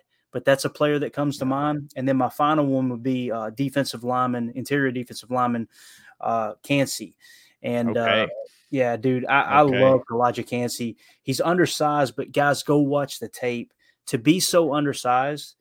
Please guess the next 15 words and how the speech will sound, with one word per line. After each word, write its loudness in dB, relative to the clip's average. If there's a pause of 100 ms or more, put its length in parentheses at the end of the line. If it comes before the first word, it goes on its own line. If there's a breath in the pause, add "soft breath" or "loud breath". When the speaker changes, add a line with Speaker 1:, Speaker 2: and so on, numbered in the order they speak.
(140)
Speaker 1:
this -4
dude 0
consistently -4
beats -6
double -2
teams, -6
and -6
he, -2
he's 0
so 2
quick 0
off 0
the -10
ball. 0
And -14